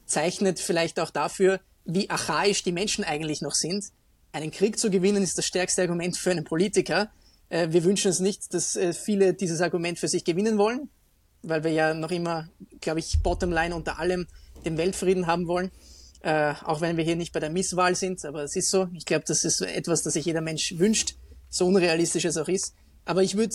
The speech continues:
Benjamin Netanyahu in dieser Form noch nicht abschreiben, wenn er es schafft, ähm, dieses, dieses Thema zumindest argumentativ, vielleicht auch gar nicht tatsächlich, aber argumentativ für sich zu gewinnen,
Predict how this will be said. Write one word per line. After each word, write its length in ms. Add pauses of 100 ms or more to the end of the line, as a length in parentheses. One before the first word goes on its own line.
(120)
Benjamin 320
Netanyahu 560
in 100
dieser 200
Form 260
noch 120
nicht 200
abschreiben, 540
wenn 120
er 120
es 100
schafft, 380
ähm, 600 (460)
dieses, 380
dieses 240
Thema 320
zumindest 440
argumentativ, 680
vielleicht 320
auch 80
gar 80
nicht 120
tatsächlich, 460
aber 140
argumentativ 580
für 80
sich 180
zu 120
gewinnen, 380